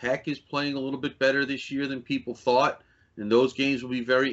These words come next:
interesting. Uh, Denver's a top five team. Harvard is right up there too. So we are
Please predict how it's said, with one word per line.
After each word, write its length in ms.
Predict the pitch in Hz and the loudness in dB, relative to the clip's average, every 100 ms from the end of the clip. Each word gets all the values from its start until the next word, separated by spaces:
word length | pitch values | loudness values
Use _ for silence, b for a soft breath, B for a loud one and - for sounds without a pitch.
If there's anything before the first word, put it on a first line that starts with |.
| 131 | -4
interesting. 580 | 131 147 - 147 147 - _ _ _ - | -8 -8 -6 -4 -6 -10 _ _ _ -4
Uh, 260 | 95 95 82 | -2 -2 -4
Denver's 420 | - 117 123 139 127 | 0 0 2 0 -2
a 40 | |
top 420 | 120 - 135 - | -4 0 0 0
five 280 | - 131 127 | 0 2 0
team. 480 | - 127 131 151 156 - _ _ _ _ | -4 -6 -2 -2 -4 -12 _ _ _ _
Harvard 720 | - 113 123 131 156 156 165 - | -4 2 4 4 0 -2 -6 -10
is 180 | 139 120 | -8 -2
right 240 | 131 143 | 0 2
up 200 | 139 139 | 0 -2
there 160 | 147 143 | -4 -4
too. 440 | - 139 143 165 175 _ _ _ | -2 -2 0 -2 -4 _ _ _
So 520 | - 151 131 120 107 - | -4 4 4 4 0 -8
we 320 | 117 139 143 | -6 0 2
are 560 | 135 135 131 127 123 | 2 4 2 0 -4